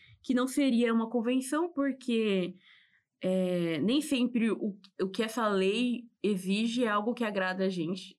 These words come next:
seja a gente mesmo ou o próximo, mas a gente sabe que deve ser feito.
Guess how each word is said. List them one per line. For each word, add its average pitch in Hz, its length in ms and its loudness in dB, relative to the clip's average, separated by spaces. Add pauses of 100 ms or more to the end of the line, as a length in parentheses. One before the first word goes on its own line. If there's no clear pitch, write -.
(120)
seja 190 300 -2
a - 20 0
gente 190 260 -4
mesmo 185 280 -2
ou 165 420 0 (160)
o 180 240 -4
próximo, 160 500 -2 (400)
mas 190 180 -2
a 202 40 0
gente 220 200 0
sabe 214 260 -2
que 220 100 -8
deve 190 160 -2
ser 190 160 -4
feito. 180 420 -4